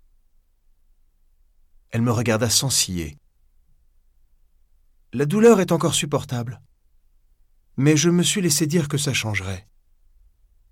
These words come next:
Au Mexique, nul ne se retranchera derrière des postures morales pour me refuser de fortes doses de morphine.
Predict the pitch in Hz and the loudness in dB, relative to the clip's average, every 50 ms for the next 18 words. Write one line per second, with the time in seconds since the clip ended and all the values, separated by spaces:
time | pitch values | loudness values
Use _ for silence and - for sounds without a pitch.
0 | _ _ _ - 135 139 139 139 143 151 147 147 - 175 180 170 - - - _ | _ _ _ -2 2 2 4 4 4 2 2 0 0 0 -2 -4 -6 -12 -20 _
1 | _ _ _ _ _ _ _ _ _ _ _ _ _ _ _ 170 170 180 220 240 | _ _ _ _ _ _ _ _ _ _ _ _ _ _ _ 0 2 4 4 4
2 | 247 247 240 233 214 185 - - 180 180 175 175 - 170 170 - - - - 180 | 4 4 4 4 2 2 0 0 0 0 0 0 0 0 2 2 2 2 2 0
3 | 180 165 151 143 143 151 160 160 151 143 135 139 143 - 147 143 143 - - 156 | 2 4 4 4 4 4 4 2 2 0 -2 -4 -2 -2 -2 -2 -2 -2 -2 -2
4 | 147 131 131 147 151 143 139 131 131 123 123 117 113 117 - 120 113 120 123 123 | 0 2 4 4 4 4 4 4 4 4 2 0 -2 -4 -4 -2 -2 0 0 0
5 | 117 120 113 - - 127 113 135 139 120 117 120 113 - 151 143 - - 143 127 | -2 -4 -6 -6 -8 -6 -4 -4 -4 -2 -4 -6 -4 -4 -4 -6 -4 -6 -6 -6
6 | 113 127 131 123 104 120 117 120 113 - - - 113 107 104 104 95 | -4 -4 -4 -4 -2 -2 -2 -2 -2 -4 -8 -10 -10 -8 -8 -8 -10